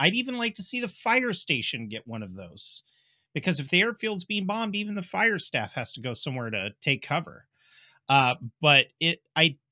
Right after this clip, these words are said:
I'd like to see more of those basements, 'cause I think the point of the basement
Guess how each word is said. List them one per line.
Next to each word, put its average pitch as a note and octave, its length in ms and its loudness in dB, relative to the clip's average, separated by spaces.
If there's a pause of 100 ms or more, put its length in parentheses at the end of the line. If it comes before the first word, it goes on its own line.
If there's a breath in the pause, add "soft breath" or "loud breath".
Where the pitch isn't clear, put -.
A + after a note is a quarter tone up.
(120)
I'd D#3+ 100 0
like A3 200 4
to F3 60 -8
see A3 160 -2
more G3+ 160 -2
of F#3 60 -2
those F3 160 -2
basements, D3+ 420 -4
'cause C3+ 180 -8
I C#3+ 60 -4
think F3 200 -4
the E3 80 -6
point G#3 460 -8
of C3+ 120 -8
the A#2+ 80 -6
basement A#2 520 -6